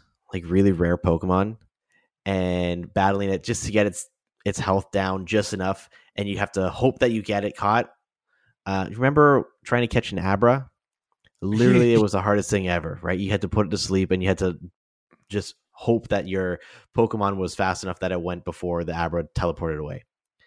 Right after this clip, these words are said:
Speaker 2: Yeah.
Speaker 1: So they don't really have that in Arceus. I think the catching mechanic is more accessible to new people, but the,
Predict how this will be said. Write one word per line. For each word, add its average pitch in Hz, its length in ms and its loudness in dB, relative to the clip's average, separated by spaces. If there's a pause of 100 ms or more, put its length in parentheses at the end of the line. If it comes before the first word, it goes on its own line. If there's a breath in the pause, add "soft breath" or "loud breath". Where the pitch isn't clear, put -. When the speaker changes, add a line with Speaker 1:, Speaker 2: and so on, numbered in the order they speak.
(300 soft breath)
Speaker 2:
Yeah. 147 360 -4
Speaker 1:
So - 140 -4 (180)
they 123 100 -2
don't 151 140 0
really 165 160 2
have 117 320 -2
that 117 160 -2
in 101 100 -6
Arceus. 101 540 -6 (320)
I 104 60 -6
think 127 300 -8
the 110 180 -2
catching 107 420 -4
mechanic 120 520 -4
is 95 260 0
more 95 160 2
accessible 95 480 -2
to - 140 -10
new 92 100 -4
people, 92 240 -4
but 92 220 -4
the, 90 360 -6